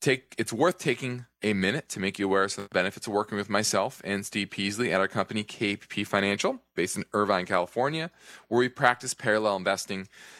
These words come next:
and the same philosophy. We operate with the same philosophy as we do here, which is independent thinking and shared success. We want to bring you along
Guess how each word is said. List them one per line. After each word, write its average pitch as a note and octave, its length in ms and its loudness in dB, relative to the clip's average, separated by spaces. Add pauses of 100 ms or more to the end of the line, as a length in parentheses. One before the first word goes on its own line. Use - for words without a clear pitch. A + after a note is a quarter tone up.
(140)
and G2+ 320 4 (680)
the A#2 120 0
same C#3 220 2
philosophy. C#3 460 0
We G2 220 -10
operate A2 440 2
with E2+ 80 -10
the - 60 -16
same E2 220 -6
philosophy D2 500 -2
as E2 160 -8
we D#2+ 60 -4
do D#2+ 160 -2
here, A#2 320 2 (240)
which G#2+ 160 -2
is G#2 120 -6
independent F#2 480 0
thinking D#2+ 360 -4
and D#2+ 340 -2
shared D2+ 320 0
success. - 400 2
We G#2+ 80 -4
want B2 120 0
to - 20 -6
bring A#2+ 240 -2
you C#3 140 0
along C#3 320 2